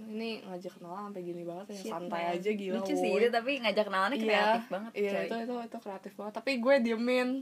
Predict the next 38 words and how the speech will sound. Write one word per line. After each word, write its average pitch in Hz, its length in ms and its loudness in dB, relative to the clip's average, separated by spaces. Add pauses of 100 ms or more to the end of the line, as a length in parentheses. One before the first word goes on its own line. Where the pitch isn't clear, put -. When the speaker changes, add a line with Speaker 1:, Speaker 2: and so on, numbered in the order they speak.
Speaker 1:
I'm 202 140 -8
sorry. 214 440 2 (580)
Sorry 202 260 -2
banget 202 300 0
yang 190 140 -4 (140)
kalau 175 220 -6
misalkan 180 360 -8
Speaker 2:
It's 170 100 -12
Speaker 1:
lo 175 140 -2
Speaker 2:
okay, 185 100 0
Speaker 1:
ngedengerin. 180 640 -4 (140)
Speaker 2:
nggak - 80 -16
apa-apa - 300 -10
lah. - 280 -10 (480)
Speaker 1:
Iya. 175 260 -8 (440)
Terus 311 240 -12
gue 226 240 -2
kadang 277 300 -4 (160)
juga, 185 300 -8 (380)
maksudnya 254 340 -10
di 208 120 -6
Tinder 185 240 -6
juga 226 240 -6
ada 175 80 -4
yang 175 100 -4
super 175 280 -12
like 170 180 -6
gue 185 140 -10
kan, 196 180 -8
kayak, 175 300 -10
"Ya 170 140 -6
udah 202 140 4
gue 277 140 0
su-, 339 160 -4
gue 208 300 -4
like 262 240 0
balik 208 260 -2
dong." 202 320 -2